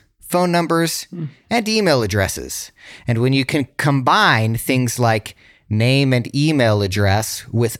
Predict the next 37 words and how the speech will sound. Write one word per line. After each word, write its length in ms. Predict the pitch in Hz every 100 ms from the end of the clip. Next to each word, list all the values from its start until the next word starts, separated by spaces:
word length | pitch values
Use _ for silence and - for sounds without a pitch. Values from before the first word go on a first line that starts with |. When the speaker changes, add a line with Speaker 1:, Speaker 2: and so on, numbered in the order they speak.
| 135
Speaker 1:
other 260 | 165 156
personal 540 | - - 107 - 101 98
information, 800 | 95 104 95 92 - 98 92 92 - - _ _ _ _ -
that 180 | 110 110
makes 240 | 101 -
it 60 | 104
even 240 | 98 95
more 400 | 95 110 113 104
risky 480 | 95 98 - 101 98
in 120 | 101 92
terms 320 | - 92 -
of 160 | 87
the 80 | -
type 360 | - 92 90 -
of 360 | 95 85 - - _ _ -
access 600 | 107 - - 107 101 -
that 160 | -
hackers 440 | - 95 - 95 -
can 200 | 98 92
gain 400 | 90 87 87 82
to 420 | - 87 85 87
other 240 | 92 85 90
areas 500 | 90 85 85 82 82
of 100 | 82
your 120 | 82 80
financial 580 | - 85 76 73 71
life. 440 | 71 80 - - - _ _ _ _ _ _
So 300 | - 127 - _
obviously, 720 | 160 185 156 - 110 92 113 - _ - - - _ _ -
there's 140 | 131
a 60 | 127
moral 880 | 123 139 147 135 127 120 117 117 -
to 100 | -
the 80 | 113
story 440 | 110 135 123 120 101
here, 300 | 113 104 104
but 420 | 104 107 - _